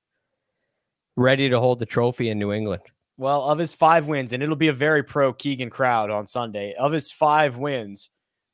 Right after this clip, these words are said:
Speaker 2: three have come in a playoff. The other two are by a single shot. So he's used to the, uh,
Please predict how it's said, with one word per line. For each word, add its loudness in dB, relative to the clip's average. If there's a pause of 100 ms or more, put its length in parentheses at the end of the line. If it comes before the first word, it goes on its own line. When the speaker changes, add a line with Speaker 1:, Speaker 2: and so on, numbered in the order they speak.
Speaker 2:
three 0
have 2
come -2
in -4
a -8
playoff. -4 (500)
The -2
other 2
two -6
are -2
by -4
a -8
single -2
shot. -4 (220)
So -2 (340)
he's -12
used -4
to -6
the, -2
uh, -2